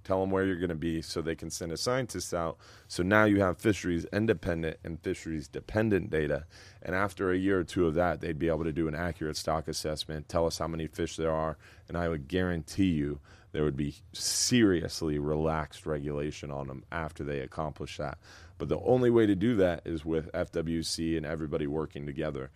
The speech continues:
That's the biggest problem in our fishery is it really upsets me when a commercial guy is saying, "Well, the recreational guys are going over their quota. That's the problem." And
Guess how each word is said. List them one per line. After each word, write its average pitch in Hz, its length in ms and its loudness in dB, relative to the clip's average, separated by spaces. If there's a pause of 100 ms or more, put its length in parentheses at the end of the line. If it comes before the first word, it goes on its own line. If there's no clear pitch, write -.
(300)
That's 95 240 0
the 113 120 0
biggest 95 360 4
problem 92 340 6
in 82 80 -2
our 78 100 -2
fishery 82 720 0
is 80 320 -2 (880)
it 95 200 4
really 98 420 6 (300)
upsets 107 560 2
me 90 200 -2
when 87 420 -2
a - 60 -6
commercial 98 420 -2
guy 90 260 2
is 87 120 -2
saying, 85 300 -2
"Well, 82 320 2
the 85 120 -4
recreational 107 640 2
guys 95 300 2
are 90 60 -2
going 101 260 2
over 95 200 2
their 92 120 2
quota. 92 340 4
That's 90 240 0
the 90 100 -6
problem." 80 360 0
And 76 120 -8